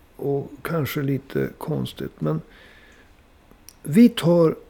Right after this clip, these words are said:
så mycket för givet. Och det var då jag kom på mig att känna mig som en europé. Vi tar så mycket för givet.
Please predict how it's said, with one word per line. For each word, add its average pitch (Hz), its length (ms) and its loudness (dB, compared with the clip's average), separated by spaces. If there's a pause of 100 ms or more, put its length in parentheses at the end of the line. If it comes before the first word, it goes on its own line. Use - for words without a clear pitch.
(320)
så - 200 -4
mycket 185 360 2
för 156 120 -4
givet. 175 960 0 (180)
Och 139 120 -2
det 151 80 -2
var 190 100 4
då 214 260 4
jag 151 120 4
kom 147 500 -4
på 180 220 -2
mig 147 220 0
att 127 140 -6
känna 147 360 -2
mig 135 260 -2 (1900)
som 135 220 -4
en 156 200 -2
europé. 151 640 -2 (2250)
Vi 202 120 4
tar 196 180 8
så 185 140 2
mycket 170 280 2
för 160 100 -2
givet. 175 800 2